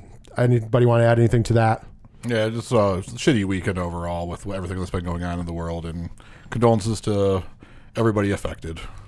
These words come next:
Speaker 1: Yeah, absolutely. Well, it's, uh, it's, it's gotta go, and the show's gotta go on. And once again, we're gonna try to bring it back to levity, but I can't say it enough. Nine eight eight is definitely,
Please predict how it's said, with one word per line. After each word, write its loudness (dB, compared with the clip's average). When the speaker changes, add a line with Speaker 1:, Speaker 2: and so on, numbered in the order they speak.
Speaker 1:
Yeah, -12
absolutely. -4
Well, 6
it's, 2
uh, 4
it's, 2
it's -2
gotta 0
go, 4
and 4
the 2
show's 2
gotta 4
go 6
on. 4
And 2
once 2
again, 4
we're 4
gonna 4
try 4
to 4
bring 2
it 0
back 2
to -2
levity, 2
but 2
I 4
can't 4
say 6
it 6
enough. 4
Nine 6
eight 6
eight 4
is 0
definitely, 0